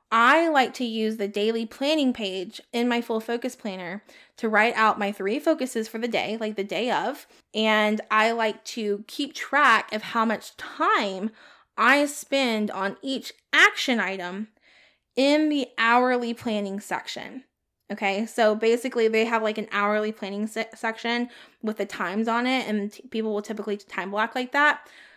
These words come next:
I don't time block there. I like to keep track of my time there, and that works really well for me. Then I like to take any notes I have randomly throughout the day on their daily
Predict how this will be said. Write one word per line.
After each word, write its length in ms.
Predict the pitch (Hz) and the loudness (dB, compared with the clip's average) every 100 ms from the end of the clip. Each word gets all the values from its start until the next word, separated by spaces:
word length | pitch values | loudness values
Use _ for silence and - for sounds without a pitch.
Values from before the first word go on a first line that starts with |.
| _ - | _ 2
I 100 | 226 | 4
don't 160 | 247 | 4
time 240 | - 233 233 | 2 0 2
block 260 | 254 262 | 0 0
there. 360 | 294 285 294 285 - _ _ | 0 2 2 0 -8 _ _
I 340 | 220 233 262 269 | 4 6 6 4
like 260 | 254 240 | 2 0
to 80 | 233 | -4
keep 280 | - 226 - | -6 -8 -6
track 380 | - 233 240 240 | 2 4 4 2
of 80 | |
my 220 | 226 214 208 | 0 0 -2
time 640 | - - 240 220 196 196 | -6 -6 0 0 0 -8
there, 340 | 180 82 220 - _ | -10 -10 -14 -18 _
and 360 | 226 214 208 208 | 0 2 2 4
that 360 | 214 220 - | 6 4 2
works 440 | 214 220 196 - - - | -4 0 0 -2 -14 -10
really 680 | 202 233 226 214 208 208 208 _ _ | -6 -2 -2 -2 -4 -8 -10 _ _
well 420 | 202 185 180 185 _ _ | 2 2 2 -2 _ _
for 120 | 202 | -6
me. 280 | 175 135 226 _ _ _ _ _ _ - | -6 -8 -12 _ _ _ _ _ _ -6
Then 480 | 233 330 277 214 214 - - - - | 0 2 2 0 -2 -8 -20 -20 -2
I 180 | 233 330 | 4 6
like 160 | 453 440 | 6 2
to 80 | 339 | 0
take 260 | 302 247 - | 0 -2 -2
any 200 | 247 269 | 0 2
notes 360 | 240 226 240 - | 2 2 -2 -2
I 100 | 226 | 2
have 280 | 214 214 | 2 2
randomly 380 | 214 202 208 208 | 0 -2 -2 -2
throughout 340 | 208 202 190 - | -2 0 0 0
the 60 | |
day 280 | 202 196 214 | -2 0 0
on 200 | - 196 | -2 -4
their 100 | 190 | -4
daily 500 | 196 190 196 196 196 | -4 -4 -2 -2 -2